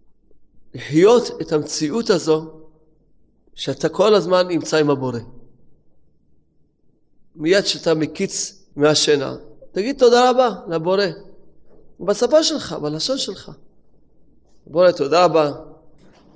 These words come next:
הקצת אותי, אתה נותן לי עוד יום לחיות. אתה יושב לאכול, תודה לבורא, בלשון שלך. תגיד תודה רבה.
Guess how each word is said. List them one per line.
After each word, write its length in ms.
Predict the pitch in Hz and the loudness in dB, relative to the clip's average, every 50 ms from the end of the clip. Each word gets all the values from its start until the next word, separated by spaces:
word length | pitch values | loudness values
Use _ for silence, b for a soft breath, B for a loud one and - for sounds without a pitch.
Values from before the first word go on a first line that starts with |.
| _ _ - - - | _ _ -20 -20 -20
הקצת 480 | - - - 147 170 160 - - - | -14 -6 -2 -2 -2 -2 -2 0 2
אותי, 260 | 156 156 151 - 147 139 | 2 2 0 -2 -6 -6
אתה 240 | - - - 123 | -6 -8 -10 -10
נותן 240 | 127 127 - 151 151 | -8 -6 -2 0 2
לי 80 | 151 156 147 151 151 - | 4 4 4 2 2 0
עוד 220 | - 165 165 160 | 2 2 4 6
יום 160 | 180 175 165 | 4 2 2
לחיות. 500 | 165 156 143 156 156 151 135 123 - - - - - - _ _ _ _ _ _ _ _ _ _ _ _ _ _ _ _ _ _ _ _ _ _ _ _ _ _ _ _ _ _ _ _ _ _ _ _ _ | 2 -2 0 2 2 2 2 0 -10 -18 -20 -20 -20 -20 _ _ _ _ _ _ _ _ _ _ _ _ _ _ _ _ _ _ _ _ _ _ _ _ _ _ _ _ _ _ _ _ _ _ _ _ _
אתה 100 | - - | -8 -6
יושב 260 | 127 120 - 170 160 | -4 -2 0 0 0
לאכול, 540 | 147 143 143 139 135 - 190 202 202 185 170 - - - - 151 - - - - - - - 147 - - | 2 4 2 2 2 0 0 2 2 0 -2 -6 -14 -20 -20 -20 -20 -20 -20 -20 -20 -20 -20 -20 -20 -12
תודה 260 | - 143 135 143 170 180 | -6 -4 2 4 4 6
לבורא, 360 | 196 196 185 202 202 226 269 294 233 - - - - - _ _ - - - _ _ _ _ _ - _ _ _ _ _ _ _ _ _ _ _ _ - _ _ _ _ _ _ _ _ _ _ _ _ _ _ _ - | 6 4 4 4 4 4 4 2 0 -4 -14 -20 -20 -20 _ _ -20 -20 -20 _ _ _ _ _ -20 _ _ _ _ _ _ _ _ _ _ _ _ -20 _ _ _ _ _ _ _ _ _ _ _ _ _ _ _ -8
בלשון 380 | - 165 190 208 196 - 381 359 | -4 -2 0 0 0 0 0 -2
שלך. 300 | - 339 294 - - 143 131 - - - _ _ _ _ _ _ _ _ _ _ _ _ _ _ _ _ _ _ _ _ _ _ _ _ _ _ _ _ _ _ - | -2 -4 -8 -8 -10 -14 -14 -14 -18 -20 _ _ _ _ _ _ _ _ _ _ _ _ _ _ _ _ _ _ _ _ _ _ _ _ _ _ _ _ _ _ -20
תגיד 220 | - 220 202 269 277 | -16 -14 -12 -12 -10
תודה 340 | 320 311 311 330 320 320 | -6 0 2 4 4 4
רבה. 320 | 320 320 330 320 285 214 | 4 4 2 0 0 0